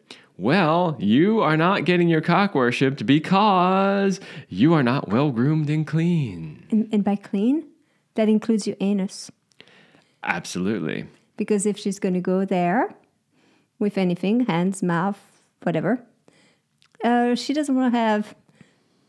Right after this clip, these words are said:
Speaker 2: smells, dirty things, or to spread the bush to find something.
Speaker 1: <laughs>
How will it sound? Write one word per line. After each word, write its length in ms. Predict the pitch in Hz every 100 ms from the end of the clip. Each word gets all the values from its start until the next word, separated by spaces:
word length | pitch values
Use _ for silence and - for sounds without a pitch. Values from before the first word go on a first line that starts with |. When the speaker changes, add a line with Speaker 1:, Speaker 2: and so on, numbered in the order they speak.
| _
Speaker 2:
smells, 800 | - 220 214 190 247 349 - - _ _ _ _ _ _
dirty 300 | 202 214 214
things, 720 | 220 208 196 240 277 - - _ _ _ _ _ _
or 260 | - 220 214
to 640 | 214 - - 233 226 220 - - _ _
spread 360 | - - 240 240
the 60 |
bush 480 | 262 233 254 - - _ _
to 120 | 240
find 200 | 214 196
something. 380 | 170 151 - - -
Speaker 1:
<laughs> 260 | 170 160